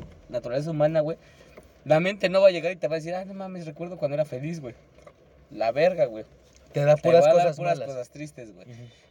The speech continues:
Speaker 1: Cuando estás emputado, güey, que cuando estás bien, este, excitado, güey, te va viniendo, "Mames, me acuerdo cuando me
Speaker 2: Momentos
Speaker 1: cogí
Speaker 2: de,
Speaker 1: esta
Speaker 2: ajá.
Speaker 1: vieja". Y felices, güey, "Ah, no mames, me acuerdo de este pedo", o sea,
Speaker 2: Cuando hice esta mamada,
Speaker 1: momentos,
Speaker 2: tal, tal.
Speaker 1: eh,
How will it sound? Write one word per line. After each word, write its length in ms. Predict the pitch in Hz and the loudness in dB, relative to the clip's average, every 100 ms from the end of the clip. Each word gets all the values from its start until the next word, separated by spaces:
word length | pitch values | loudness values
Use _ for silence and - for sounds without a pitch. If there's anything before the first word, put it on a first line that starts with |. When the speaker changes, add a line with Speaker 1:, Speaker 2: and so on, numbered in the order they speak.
| - | -12
Speaker 1:
Cuando 140 | 120 | -10
estás 180 | 117 151 | -4 -4
emputado, 500 | 165 139 127 139 156 | -4 -6 2 2 2
güey, 200 | 143 143 | -4 -8
que 240 | 127 117 113 | -6 -4 -4
cuando 180 | 117 | -8
estás 300 | 113 147 151 - | -8 -8 -8 -12
bien, 320 | 131 147 160 160 | -6 -4 -4 -4
este, 300 | 151 - 117 | -6 -8 -12
excitado, 420 | - 123 151 160 | -12 2 4 4
güey, 140 | 160 - - - | -6 -12 -18 -10
te 80 | 117 | 0
va 180 | 127 131 | 2 2
viniendo, 260 | 127 135 | -4 -12
"Mames, 320 | 135 - - - | -14 -18 -20 -20
me 60 | |
acuerdo 200 | - 156 | -18 -10
cuando 160 | 147 143 | -2 0
me 0 | |
Speaker 2:
Momentos 240 | 147 156 165 | 2 2 4
Speaker 1:
cogí 220 | 160 147 | 4 2
Speaker 2:
de, 40 | 139 | 0
Speaker 1:
esta 120 | 135 | 0
Speaker 2:
ajá. 120 | 123 | 0
Speaker 1:
vieja". 420 | 135 139 135 131 135 - - | 0 2 2 0 -2 -6 -14
Y 80 | - | -6
felices, 420 | 139 151 175 185 | 0 0 0 -2
güey, 160 | 165 180 | -2 0
"Ah, 160 | 170 196 | 0 -4
no 80 | |
mames, 300 | 190 190 185 | -8 -8 -8
me 60 | 143 | -8
acuerdo 200 | - 160 | -6 -6
de 80 | 151 | -6
este 160 | - | -8
pedo", 160 | - 180 | -6 -4
o 20 | |
sea, 120 | 147 | 4
Speaker 2:
Cuando 240 | - 156 165 | 6 6 4
hice 160 | 165 | -6
esta 200 | 190 - | -4 0
mamada, 280 | 170 - 214 | 0 2 0
Speaker 1:
momentos, 320 | - 262 254 | 2 2 2
Speaker 2:
tal, 160 | 214 143 | -2 -10
tal. 180 | 147 139 _ _ _ _ _ _ _ | -12 -16 _ _ _ _ _ _ _
Speaker 1:
eh, 580 | 151 147 135 135 139 | -6 -4 -4 -4 -6